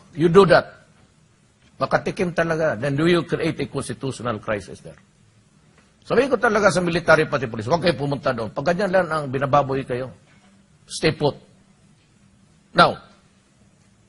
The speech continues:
if we agree with each other to respect and be courteous and civil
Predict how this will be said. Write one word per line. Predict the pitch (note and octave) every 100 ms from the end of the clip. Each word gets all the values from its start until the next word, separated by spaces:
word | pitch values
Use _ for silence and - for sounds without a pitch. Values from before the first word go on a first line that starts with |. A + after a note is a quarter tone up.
| -
if | A#2+ -
we |
agree | D3 C#3 F3 A#3+ - -
with | E3 F3
each | E3+
other | F3 D#3+ C3+ A#2+ G#2 - _ _
to | - A#2+
respect | A2+ - - - D#3+ - - _ _ -
and | A2 G#2
be | A#2+
courteous | - D#3 C3+ - C3 A2+ -
and | G#2
civil | F2 D#3 C#3+ C3